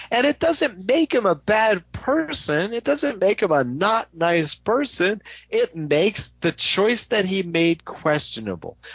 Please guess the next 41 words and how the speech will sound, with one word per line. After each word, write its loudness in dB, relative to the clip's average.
But 2
I'll 4
tell 0
you -2
what, -6
and 0
I 2
can -2
say 2
this 0
without 2
fear 0
of -8
contradiction. -10
If 0
I 4
were 4
a 2
player 4
and 0
somebody 0
offered 2
me 2
a 4
drug 0
that 2
was 2
gonna 0
give -4
me -2
big-ass 4
muscles 0
and -4
help -2
me 2
play 2
in 0
a 0
glorious 2
league 2
for 2